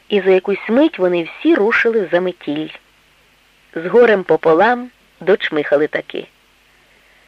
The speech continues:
Позносили речі в кухоньку, розглянулись. Було затісно, зате тепло й затишно.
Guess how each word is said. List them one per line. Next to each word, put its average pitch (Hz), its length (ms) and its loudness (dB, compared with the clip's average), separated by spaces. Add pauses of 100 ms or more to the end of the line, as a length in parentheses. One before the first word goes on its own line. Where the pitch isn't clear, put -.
(260)
Позносили 208 560 0
речі 156 280 0
в 151 60 -6
кухоньку, 226 640 -2 (180)
розглянулись. 214 760 0 (680)
Було 254 280 2
затісно, 254 640 -2 (800)
зате 175 420 0
тепло 269 380 0
й 147 100 -6
затишно. - 540 -6